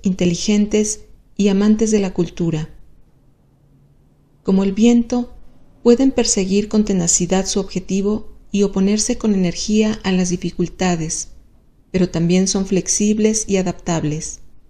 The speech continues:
En el aspecto negativo, el viento puede volverse inconsistente e inconstante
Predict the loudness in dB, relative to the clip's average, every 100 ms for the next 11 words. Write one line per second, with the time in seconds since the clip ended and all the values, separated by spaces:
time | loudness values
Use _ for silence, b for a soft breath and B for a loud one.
0 | _ _ _ _ _ _ _ _ _ _
1 | _ _ 0 2 2 -2 -2 -2 0 0
2 | 0 -2 -2 0 0 -2 -14 b b _
3 | _ 0 2 4 4 2 0 4 6 6
4 | 4 2 0 0 0 2 0 0 -4 0
5 | 2 2 2 0 0 0 0 0 -2 -2
6 | -2 -2 -4 -8